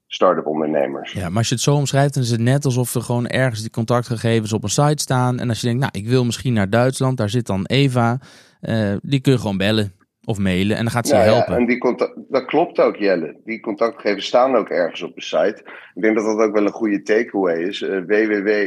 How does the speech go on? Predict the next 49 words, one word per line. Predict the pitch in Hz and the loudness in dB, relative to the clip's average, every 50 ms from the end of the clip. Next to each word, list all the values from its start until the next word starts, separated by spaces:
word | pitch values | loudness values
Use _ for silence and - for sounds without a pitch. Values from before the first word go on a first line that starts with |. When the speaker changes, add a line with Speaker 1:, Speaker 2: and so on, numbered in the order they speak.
| - | -2
Speaker 1:
R | - - 104 104 98 | -2 -2 -2 -2 -2
V | - 104 101 | -4 -2 -2
O | 104 107 104 | 0 0 -2
punt | - - 110 98 92 90 | -4 -6 -8 -8 -6 -6
N | 101 95 98 | -6 -4 -2
L | 98 95 90 - - - | 0 0 -2 -4 -8 -14
slash | - - - 104 101 95 - | -16 -10 -6 -6 -4 -4 -6
startups. | - - 110 110 113 110 101 90 98 110 123 120 - - - - _ _ _ _ _ | -4 0 2 4 4 4 4 2 2 0 0 -2 -6 -10 -10 -14 _ _ _ _ _
Daar | - 95 95 - | -4 -4 -4 -2
proberen | 101 104 87 104 104 104 95 98 | -4 -4 -2 0 0 0 0 0
we | 98 92 | -4 -4
zoveel | 98 90 95 110 113 | -6 -4 -2 0 2
mogelijk | 110 107 104 98 95 85 | 2 2 2 0 0 -4
de | 95 92 | -6 -2
relevante | 85 107 107 107 101 - - 113 117 120 120 120 104 | 0 2 2 2 0 0 0 0 0 0 0 -4 -6
informatie | 104 - - 104 104 104 98 - 101 90 | -6 -6 -4 0 0 0 0 0 -4 -2
bij | 98 92 | 0 0
elkaar | 90 87 - - 101 95 85 - | 0 0 0 2 2 2 2 0
te | - 76 | -6 -14
zetten. | - 82 73 69 - - 67 71 | -12 -12 -12 -12 -12 -16 -14 -12
Dus | 82 82 - | -12 -12 -12
misschien | - 80 - 117 110 | -12 -8 -6 -6 -4
goed | - 110 107 98 | -2 -4 -4 -4
om | - 92 95 | -2 -2 -2
in | 90 90 | 0 0
de, | 85 82 - | 0 -2 0
in | - 87 | -2 -2
de | 85 - | -2 0
show | - 110 107 120 117 | 2 4 4 4 4
notes | 117 113 110 107 - - | 4 2 2 0 -2 -8
te | - 98 | -10 -4
zetten. | 95 104 98 95 - - 107 - _ - - - - - _ _ - | 0 0 0 0 -2 -6 -8 -8 _ -18 -20 -20 -20 -20 _ _ 0
Ehm, | - 98 98 98 98 98 95 85 82 | 4 4 6 6 4 4 2 0 2
daar | 117 123 135 127 | 2 4 4 2
vind | 143 147 127 | 0 -2 -2
je | 127 120 | -2 -2
de | 120 | -4
informatie, | 120 110 110 110 110 113 117 117 120 120 | -4 -4 -2 -2 0 2 2 0 0 -2
daar | 123 123 127 | -6 -6 -6
vind | 143 131 | -8 -10
je | - 123 | -6 -6
ook | 139 123 - | -6 -6 -8
de | 113 | -10
contactgegevens | - 107 95 90 117 123 123 - - 104 - - 98 92 90 80 - 87 82 - - - - _ _ _ _ | -10 -10 -4 -2 -2 -2 -2 -4 -10 -14 -6 -2 -2 0 -2 -2 -6 -10 -12 -12 -14 -18 -20 _ _ _ _
van | - 120 101 92 | -2 -2 0 0
de | 87 78 87 | 0 0 -2
S | 85 78 | -2 -4
L | 82 85 | -4 -2
O's. | 85 107 - - - - | -2 -4 -4 -10 -16 -20